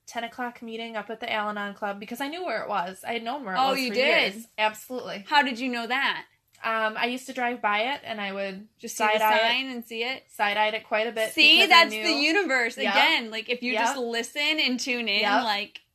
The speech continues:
Speaker 1: I, it's like I always knew I needed to be there, but I, I
Speaker 2: It caught your eye
Speaker 1: Mm-hmm.
Speaker 2: enough, like,
Speaker 1: Mm-hmm.
Speaker 2: the universe is like,
Speaker 1: Yep.
Speaker 2: uh, warning sign. Like, literally,
Speaker 1: Yep.
Speaker 2: here's your sign. <laughs>
Speaker 1: Yeah, it was ridiculous. And so the best part about the, oh, my,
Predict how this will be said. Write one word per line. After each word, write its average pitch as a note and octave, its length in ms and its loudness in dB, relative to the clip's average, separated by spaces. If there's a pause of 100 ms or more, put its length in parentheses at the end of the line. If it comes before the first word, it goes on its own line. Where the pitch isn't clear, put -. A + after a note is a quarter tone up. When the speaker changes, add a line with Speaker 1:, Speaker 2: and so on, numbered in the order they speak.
(120)
Speaker 1:
I, A3+ 120 4
it's B3+ 240 0
like B3+ 160 0
I B3 140 2
always A3+ 300 4
knew A#3 180 -6
I A3+ 100 -6
needed G3+ 260 -10
to G#3 60 -10
be G#3 140 -8
there, G3 180 -4
but G3 100 -8
I, G3 60 -4 (180)
I G3 320 -8 (280)
Speaker 2:
It A#3 160 -4
caught A3+ 260 2
your A3 140 -6
eye G#3 320 -4
Speaker 1:
Mm-hmm. A#3+ 100 -8
Speaker 2:
enough, A3 480 -6
like, G#3+ 200 -10
Speaker 1:
Mm-hmm. C4+ 120 -8 (300)
Speaker 2:
the A#3 80 -12
universe G#3+ 580 -14
is G#3 180 -20
like, - 400 -20
Speaker 1:
Yep. G#3 220 -6
Speaker 2:
uh, A3 400 -6 (420)
warning A#3 280 -14
sign. - 160 -20
Like, A3+ 260 -4
literally, B3 420 2
Speaker 1:
Yep. B3+ 60 2
Speaker 2:
here's A3+ 220 -2
your G#3+ 80 -6
sign. A#3+ 340 0
<laughs> G#4 80 4
Speaker 1:
Yeah, C#4 200 6 (180)
it F4+ 140 -2
was G4+ 200 2
ridiculous. F4+ 580 -4 (120)
And C#4 320 -6 (120)
so D#4+ 200 -10
the D#4+ 100 -4
best F#4 320 -4
part B3 160 -4
about G#3+ 380 -4 (220)
the, G#3+ 180 -10 (280)
oh, C4 160 -4
my, G3 180 -10